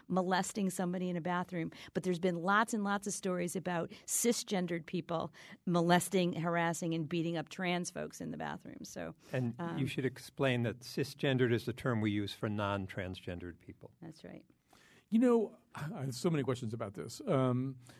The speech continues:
Speaker 3: and, and I, I feel, Irwin, that one of the things that we see here, I mean,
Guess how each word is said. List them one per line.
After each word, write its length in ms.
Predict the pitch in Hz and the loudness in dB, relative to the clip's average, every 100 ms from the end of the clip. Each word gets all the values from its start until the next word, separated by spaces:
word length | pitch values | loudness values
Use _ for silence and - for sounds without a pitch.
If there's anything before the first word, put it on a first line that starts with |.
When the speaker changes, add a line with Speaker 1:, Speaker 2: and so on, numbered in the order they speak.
| - - | -12 -8
Speaker 3:
and, 300 | 196 175 175 | -2 -2 0
and 180 | 175 170 - | 0 0 0
I, 180 | 170 165 - - | -2 -2 -2 -4
I 60 | |
feel, 640 | 175 - 285 269 269 220 - | -4 -4 4 6 6 4 0
Irwin, 540 | 165 151 139 131 135 135 | 4 6 6 4 2 0
that 280 | 151 127 131 - - - - | 2 2 0 -6 -20 -16 -6
one 380 | 170 135 160 185 | -2 4 8 8
of 100 | 165 | 6
the 80 | 165 | 4
things 300 | 165 151 147 | 2 2 0
that 100 | 131 | -2
we 140 | 131 | -4
see 320 | 120 - 147 120 | -4 -2 0 2
here, 240 | 123 120 | 2 2
I 80 | 147 | 2
mean, 240 | 156 151 | 0 -2